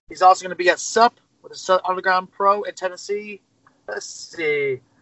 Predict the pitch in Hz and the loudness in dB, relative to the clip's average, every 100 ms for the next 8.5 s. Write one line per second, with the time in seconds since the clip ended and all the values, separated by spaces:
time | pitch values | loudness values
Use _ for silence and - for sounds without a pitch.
0 | _ - 240 - - 233 - 233 233 - | _ 2 2 2 0 0 4 6 6 2
1 | 226 196 185 220 254 262 254 _ _ _ | -8 -8 -8 0 2 0 -4 _ _ _
2 | _ _ - - _ _ _ 165 175 185 | _ _ -20 -20 _ _ _ -14 -6 -2
3 | 190 185 185 185 - 190 180 156 185 180 | -2 0 0 0 -6 -4 -4 0 0 0
4 | 170 - 196 196 190 180 160 160 160 - | -4 -2 6 6 4 -4 -16 -14 -14 -14
5 | 156 143 139 _ _ _ _ 160 160 160 | -10 -12 -12 _ _ _ _ -8 -6 -6
6 | 147 165 - 139 156 156 156 156 143 175 | -8 -14 -14 -6 -2 0 -2 -4 -10 -8
7 | 165 - 175 180 - - 143 139 143 139 | -8 -10 -18 -18 -20 -4 -2 0 0 -2
8 | 139 175 170 175 | 0 6 6 6